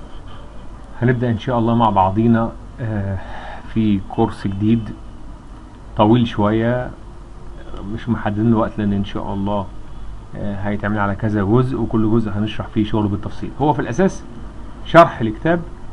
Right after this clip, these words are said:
البرمجة بلغات الدوت نت. هنركز فيه صحيح على السي شارب، لكن هنتناول كيفية كتابة أكواد الفي بي دوت نت وكذلك السي بلس بلس إن شاء الله. في لغات تانية، بس هم دول اللغات اللي احنا مرك-، مركزين عليها يعني في ال-،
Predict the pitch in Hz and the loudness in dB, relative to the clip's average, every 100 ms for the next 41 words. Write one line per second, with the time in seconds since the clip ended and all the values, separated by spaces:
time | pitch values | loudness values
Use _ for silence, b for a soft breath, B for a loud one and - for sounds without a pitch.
0 | - - - - - - 107 113 113 147 | -12 -14 -14 -14 -6 0 6 6 8 6
1 | 143 113 104 135 123 104 104 127 139 - | 6 4 4 2 2 0 0 0 0 -4
2 | - - - - - - - - - 135 | -14 -14 -14 -14 -14 -14 -2 2 2 0
3 | 120 135 117 117 139 113 110 104 - 120 | -2 -2 -2 -4 -2 2 2 0 -2 2
4 | 151 165 - - - - - 117 120 110 | 4 4 2 -12 -14 -10 -4 0 2 4
5 | 117 131 131 117 110 104 131 123 127 120 | 4 4 4 2 0 0 0 0 0 0
6 | 117 - 127 117 107 110 117 107 104 120 | -2 -2 0 2 4 4 6 4 4 2
7 | 120 - - 104 107 107 - 127 110 113 | 2 -8 -6 0 0 0 -2 -2 -2 -2
8 | - 110 - - 110 - - - - - | -2 -2 -2 -6 -4 -4 -4 -6 -10 -14
9 | - - - - - - 143 127 143 180 | -14 -12 -14 -14 -12 0 2 2 2 2
10 | 175 139 147 135 120 127 123 120 101 120 | 2 0 0 2 2 0 0 -2 -2 0
11 | 113 107 - 110 120 107 113 113 104 - | 0 0 -2 -2 -2 -2 -2 -2 -4 -6
12 | 92 | -8